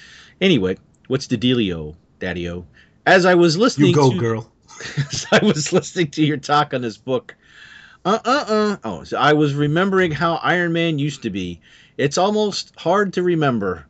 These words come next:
Speaker 1: sometimes that Iron Man's identity was secret back then. I always loved how he used to carry his armor in, in an attaché case. You can't beat the theme song for the sixty-six cartoon either,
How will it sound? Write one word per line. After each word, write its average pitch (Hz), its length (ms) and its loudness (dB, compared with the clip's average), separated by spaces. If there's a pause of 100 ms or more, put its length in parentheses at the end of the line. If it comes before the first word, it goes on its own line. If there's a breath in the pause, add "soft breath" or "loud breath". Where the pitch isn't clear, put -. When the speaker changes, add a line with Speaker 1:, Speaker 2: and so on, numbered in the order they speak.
(160)
Speaker 1:
sometimes 117 680 -4
that 107 240 -4
Iron 147 240 0
Man's 131 300 -2
identity 147 440 -2
was 170 220 -2
secret - 400 -6
back 87 220 -6
then. 80 280 -8 (460 soft breath)
I - 80 2
always 180 240 4
loved 170 220 2
how 151 180 0
he 139 80 0
used 143 160 -4
to 110 80 -10
carry 139 320 -2
his 139 120 0
armor 123 340 -4
in, 127 120 -6 (240)
in 107 100 -4
an 95 100 -4
attaché 104 580 -4
case. 76 400 -12 (320 loud breath)
You 151 140 4
can't 180 340 0
beat 175 180 -4
the 135 80 -6
theme 139 320 -4
song 101 340 -6
for - 140 -12
the 95 100 -10
sixty-six - 600 -12
cartoon 98 440 -8
either, 90 380 -6